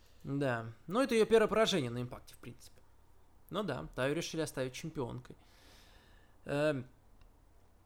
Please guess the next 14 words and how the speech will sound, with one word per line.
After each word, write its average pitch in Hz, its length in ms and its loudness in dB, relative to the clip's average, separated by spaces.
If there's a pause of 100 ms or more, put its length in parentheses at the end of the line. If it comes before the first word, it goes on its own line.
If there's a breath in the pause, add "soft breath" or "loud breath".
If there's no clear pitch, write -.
(180)
дальше 269 340 12
матч, 240 200 4
который 190 200 2
мне 208 140 6
очень 170 300 6
понравился, 208 500 4
я 151 60 2
не 160 80 2
знаю, 165 240 2
как 156 160 2
тебе, 214 400 2
за 151 180 2
чемпионство 165 460 0
X-дивизиона, 160 880 2